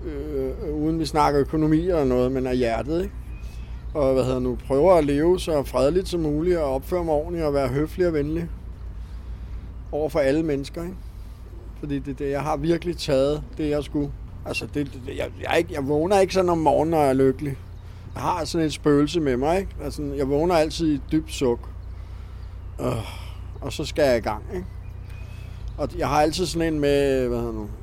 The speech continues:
"Ej, hvorfor skulle jeg det?" Og så kom jeg i gang, så begyndte jeg at glæde mig til det her i dag, jo, for eksempel. Og så er det ligesom om, togen er væk. Ikke hastog eller noget, men fortidstogen, der ligger og banker derinde, ikke?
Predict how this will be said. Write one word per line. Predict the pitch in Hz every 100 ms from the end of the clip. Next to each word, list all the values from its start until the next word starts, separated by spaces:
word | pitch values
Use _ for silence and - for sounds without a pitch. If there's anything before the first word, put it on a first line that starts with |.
| -
"Ej, | 110 120
hvorfor | 127 123
skulle | 156 - 127
jeg | 113
det?" | 117
Og | 123
så | -
kom | 190 180
jeg | 147
i |
gang, | 139 139 160
så | 185
begyndte | 175 190
jeg | 190
at | 185
glæde | 170 156
mig | 190 185
til | 151
det | 151
her | 147
i | 139
dag, | 165 151 170
jo, |
for | 170 139
eksempel. | 135 139 - 135 - -
Og | 170
så | -
er | 196 -
det | 196
ligesom | 170 165 180
om, | 170
togen | - 151 139 151 170
er |
væk. | 139 120 - - - - - - - - -
Ikke | 175 180 170
hastog | 139 165 - - 185 160 147
eller | 135
noget, | 131 131 135
men | 135 147 - - - - - - - -
fortidstogen, | - 139 170 - 180 147 - 151 131 135 135
der |
ligger | 131 127 143
og | 131
banker | 131 123 135
derinde, | 143 113 127
ikke? | 160